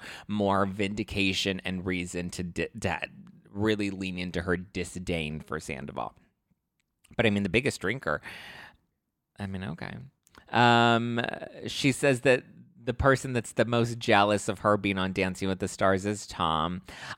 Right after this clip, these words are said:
I don't, I th-, okay, he is salty. He's gotta be a little salty, right? Because if you listen to it, like, Ariana did come up with the lot, and he ended up being one of the most hated people on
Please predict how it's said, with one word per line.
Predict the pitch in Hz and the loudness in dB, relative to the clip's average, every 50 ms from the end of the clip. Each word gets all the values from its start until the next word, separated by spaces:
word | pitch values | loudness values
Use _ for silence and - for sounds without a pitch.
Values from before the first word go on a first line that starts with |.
| _ _ | _ _
I | - 208 240 | 2 2 4
don't, | 269 320 311 311 294 277 - _ _ _ _ _ _ _ _ _ _ _ _ _ _ _ _ _ _ _ _ _ _ _ | 4 4 2 2 0 -2 -6 _ _ _ _ _ _ _ _ _ _ _ _ _ _ _ _ _ _ _ _ _ _ _
I | 170 202 | 2 2
th-, | 190 - - - | 4 4 4 4
okay, | 175 - 156 110 95 - | 4 4 4 4 4 2
he | - - - 202 185 - | -2 -8 -8 -6 -2 2
is | 185 170 143 - | 4 2 2 4
salty. | - 131 98 87 - - 80 - | 2 2 2 2 -2 -10 -14 -14
He's | - - 190 202 165 | -6 2 2 2 4
gotta | - 160 143 131 131 | 6 6 8 8 6
be | 110 123 104 | 4 2 0
a | 92 | 0
little | 95 90 85 85 | 0 -2 -4 -4
salty, | - - 87 78 76 - - 82 78 | -2 -2 -2 -2 -2 -6 -8 -8 -8
right? | 90 123 117 104 101 107 107 - _ | 2 6 8 8 8 6 4 2 _
Because | 120 107 - 123 107 - - - - - - - - | -2 2 4 2 2 2 -2 -14 -18 -18 -16 0 2
if | 127 127 131 | 2 4 4
you | 135 135 | 4 6
listen | 143 165 170 - 156 147 127 | 8 6 6 6 2 2 2
to | - - 101 98 | 4 4 6 8
it, | 98 101 95 - - _ _ _ _ _ _ _ _ _ _ _ _ _ _ _ _ _ _ _ _ _ _ _ _ _ _ _ _ | 8 6 6 2 -2 _ _ _ _ _ _ _ _ _ _ _ _ _ _ _ _ _ _ _ _ _ _ _ _ _ _ _ _
like, | 135 127 120 110 - - - _ _ _ _ _ _ _ _ _ _ _ _ _ _ _ _ _ | 2 2 4 2 0 -10 -14 _ _ _ _ _ _ _ _ _ _ _ _ _ _ _ _ _
Ariana | 151 151 160 165 165 165 156 151 135 | 10 10 10 10 10 8 6 4 6
did | - 143 131 117 | 6 6 6 6
come | - - 139 131 123 | 4 2 4 6 6
up | 117 - | 6 6
with | - 110 - | 4 2 2
the | 110 | 4
lot, | 107 107 104 107 101 - | 6 10 10 10 10 8
and | 117 113 110 | 4 -4 -6
he | - - 120 113 | -4 -2 0 0
ended | 107 104 101 101 | 0 0 2 0
up | 110 90 - | 0 0 0
being | - 104 98 95 95 92 90 - | -2 0 0 0 -2 -2 -6 -4
one | 113 107 101 98 98 | 2 2 2 4 2
of | 92 95 | -2 -2
the | 104 | -2
most | 98 92 87 87 - - | 0 0 0 0 -2 -6
hated | - 92 87 82 85 85 | -8 -8 -6 -6 -8 -8
people | - 92 85 - - 78 78 71 - - | -6 -8 -6 -2 0 2 2 2 0 -2
on | - 82 78 71 73 76 80 - - | -2 -2 -2 -4 -6 -10 -12 -14 -16